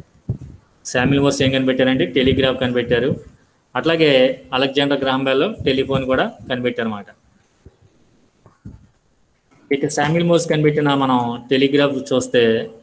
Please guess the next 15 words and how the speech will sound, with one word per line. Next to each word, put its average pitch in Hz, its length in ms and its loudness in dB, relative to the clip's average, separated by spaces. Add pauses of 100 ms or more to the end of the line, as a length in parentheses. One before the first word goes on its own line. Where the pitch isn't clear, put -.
(400)
ఇది 131 140 0
టెలిగ్రాఫ్ 131 520 0
అండి, 123 160 -4
శామ్యుల్ 127 340 0
మోర్స్ 127 240 0
కనిపెట్టిన 123 360 -4
టెలిగ్రాఫ్ 117 520 -4
ఇది. 143 300 -2 (2250)
ఓకే, 131 160 2
ఇతడు 120 520 4 (220)
శామ్యుల్ 120 380 -2
మోర్స్, 131 420 -2 (3750)
శామ్యుల్ 117 380 -2
మోర్స్ 113 260 0
ఇతను. 113 300 -4